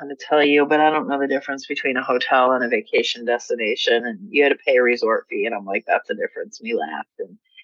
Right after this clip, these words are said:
she goes, "Oh, honey, you got a beautiful room." And me and my <laughs> B F F go upstairs to the third floor, and we are overlooking the pool. And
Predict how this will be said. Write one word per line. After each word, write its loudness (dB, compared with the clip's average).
she 0
goes, 6
"Oh, 6
honey, -2
you -2
got 4
a 0
beautiful -4
room." -8
And 2
me 4
and 2
my 6
<laughs> 6
B 6
F 2
F 0
go 2
upstairs 0
to -8
the -20
third 2
floor, 4
and -2
we -2
are 0
overlooking -4
the -14
pool. 4
And 4